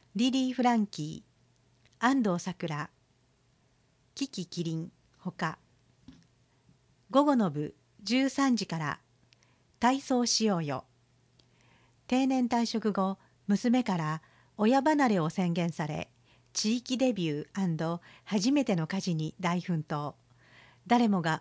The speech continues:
笑って泣いて幸せになる感動作。監督、菊池武雄。出演、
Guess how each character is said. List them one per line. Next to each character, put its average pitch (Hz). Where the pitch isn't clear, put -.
笑 196
っ 240
て -
泣 190
い -
て 180
幸 220
せ 262
に 247
な 240
る 165
感 180
動 170
作。 160
監 220
督、 196
菊 -
池 240
武 202
雄。 175
出 -
演、 208